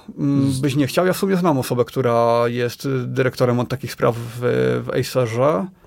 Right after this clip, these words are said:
Speaker 2: Wiesz co, ja w sumie też znam ludzi w Acerze, mogą też do nich napisać, ale wiesz
Speaker 1: Bo
Speaker 2: co,
Speaker 1: tam z
Speaker 2: kalibracja.
Speaker 1: Maca przeszedł,
Speaker 2: A,
Speaker 1: e,
Speaker 2: oni, oni, a przepraszam,
Speaker 1: Mhm.
Speaker 2: tutaj mają testy. Dobra, te, trochę pojechałem w dół. X-Rite, y, ł-, e,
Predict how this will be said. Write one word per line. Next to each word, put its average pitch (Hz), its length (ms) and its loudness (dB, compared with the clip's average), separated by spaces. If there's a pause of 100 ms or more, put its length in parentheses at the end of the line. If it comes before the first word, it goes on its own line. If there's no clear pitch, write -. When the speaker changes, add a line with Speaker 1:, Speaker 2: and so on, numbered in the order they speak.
(140)
Speaker 2:
Wiesz 101 120 -2
co, 110 100 2
ja 95 60 4
w - 40 -2
sumie 95 200 2
też 92 180 2
znam 80 160 6
ludzi 73 200 2
w 69 40 2
Acerze, 73 400 2
mogą 76 180 -2
też 73 160 -4
do 69 100 0
nich 67 140 -4
napisać, 71 460 -4
ale 82 340 2 (400)
wiesz - 120 -2
Speaker 1:
Bo - 20 -6
Speaker 2:
co, 135 80 4
Speaker 1:
tam 151 120 4
z - 40 6
Speaker 2:
kalibracja. 143 460 4
Speaker 1:
Maca 90 100 4
przeszedł, 117 560 0 (100)
Speaker 2:
A, - 100 -6
Speaker 1:
e, 127 100 0
Speaker 2:
oni, 120 540 2 (300)
oni, 110 300 0 (220)
a 107 60 0
przepraszam, 120 460 0
Speaker 1:
Mhm. 98 120 2
Speaker 2:
tutaj 107 280 0
mają 98 240 2
testy. - 340 -4
Dobra, 95 340 2
te, 87 200 0
trochę 87 240 2
pojechałem 87 380 2
w 92 80 -4
dół. 69 300 0
X-Rite, 101 600 0 (180)
y, 90 300 2
ł-, 87 240 0
e, 110 60 0